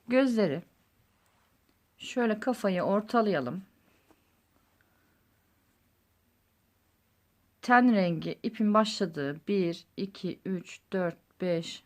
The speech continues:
altı, yedi, sekiz, dokuz. Dokuzla onuncu sıraların arasına şöyle gözünün birini takın ve arada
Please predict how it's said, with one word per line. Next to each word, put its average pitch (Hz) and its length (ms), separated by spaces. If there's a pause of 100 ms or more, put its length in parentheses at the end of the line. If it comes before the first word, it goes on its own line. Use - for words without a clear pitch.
(100)
altı, 180 400
yedi, 165 480
sekiz, 196 680
dokuz. 202 460 (800)
Dokuzla 233 760
onuncu 226 400
sıraların 202 920
arasına 147 560 (760)
şöyle 226 120
gözünün 220 460
birini 208 260
takın 233 420 (140)
ve - 160
arada 220 460